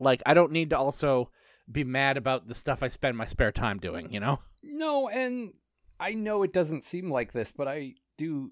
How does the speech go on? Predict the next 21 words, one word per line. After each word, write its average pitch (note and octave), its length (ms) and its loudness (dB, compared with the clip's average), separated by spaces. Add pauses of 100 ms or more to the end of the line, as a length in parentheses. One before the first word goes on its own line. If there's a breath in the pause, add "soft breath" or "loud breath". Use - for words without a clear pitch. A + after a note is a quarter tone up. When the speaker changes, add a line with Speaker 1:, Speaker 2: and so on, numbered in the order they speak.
(100)
Speaker 2:
try A2+ 300 -2
to A2+ 160 -10
be G#2 460 -12 (260)
not, A2+ 540 -4 (420)
like, B2+ 160 -2
I, B2+ 220 2
I C3+ 80 -2
try C3+ 240 0
to B2+ 80 -2
be G#2+ 180 -6
less G2+ 260 -2
negative A2 500 -2
in, G2 280 -8
in, F2+ 360 -10 (800)
in G#2+ 140 -6
public, D#3 280 0
Speaker 1:
Mm-hmm. D#4 80 -4
Speaker 2:
in - 60 -4
the A2+ 100 0
internet, F#2+ 340 -2
on, F#2 260 -4